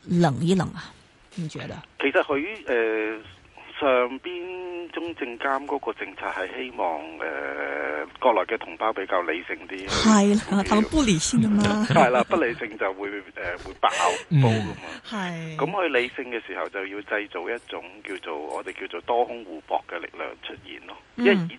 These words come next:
Speaker 2: 前你喺 A 股做空係好難嘅。咁喺四月十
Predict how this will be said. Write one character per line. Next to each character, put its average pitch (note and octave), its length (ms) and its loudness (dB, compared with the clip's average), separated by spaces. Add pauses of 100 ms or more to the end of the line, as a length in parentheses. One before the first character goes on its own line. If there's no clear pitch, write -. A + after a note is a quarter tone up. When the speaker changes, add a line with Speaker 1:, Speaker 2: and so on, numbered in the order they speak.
Speaker 2:
前 F#2+ 240 -8
你 G2+ 140 -6
喺 A2+ 200 -4
A C#3+ 120 -6
股 B2 180 -12
做 F#2+ 200 -8
空 A2+ 120 -14 (100)
係 A2+ 220 -8
好 - 80 -8
難 F2 100 -6 (260)
嘅。 - 80 -16 (1200)
咁 - 100 -6
喺 D#3 320 2
四 B2 140 2
月 G2 100 -2
十 - 80 -8